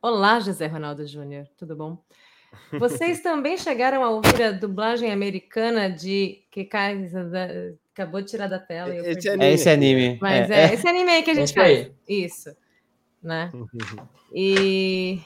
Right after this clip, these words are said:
Speaker 1: eu, eu, como, quando eu fui pesquisar, eu achei. E, e eu vi a dublagem americana,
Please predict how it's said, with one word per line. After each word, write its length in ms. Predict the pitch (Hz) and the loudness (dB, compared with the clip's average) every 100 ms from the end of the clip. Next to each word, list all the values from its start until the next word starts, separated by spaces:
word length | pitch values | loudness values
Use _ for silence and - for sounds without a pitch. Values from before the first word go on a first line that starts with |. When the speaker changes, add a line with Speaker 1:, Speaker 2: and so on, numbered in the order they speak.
| _ _ - - - - | _ _ 4 6 6 2
Speaker 1:
eu, 180 | - - | 4 4
eu, 880 | 494 254 277 339 330 - - 311 285 | 4 6 6 6 4 4 2 -2 -6
como, 260 | 311 302 277 | -4 -4 -2
quando 220 | 285 285 | -4 -4
eu 60 | 294 | -6
fui 100 | 294 | -4
pesquisar, 640 | 285 - 269 202 208 220 | -6 -6 -8 -4 0 0
eu 100 | 240 - | 0 -2
achei. 360 | - 240 175 175 - - - - 185 | -2 -4 -4 -8 -16 -20 -20 -18 -12
E, 640 | 175 175 175 175 170 165 - | -10 -8 -8 -10 -12 -14 -10
e 80 | 185 | -8
eu 100 | 196 | -6
vi 100 | 208 | -6
a 40 | |
dublagem 600 | 196 190 185 185 190 185 | -4 -2 -2 -4 -4 -4
americana, 680 | 185 180 196 196 180 233 330 | -4 -6 -6 -4 -2 -4 -6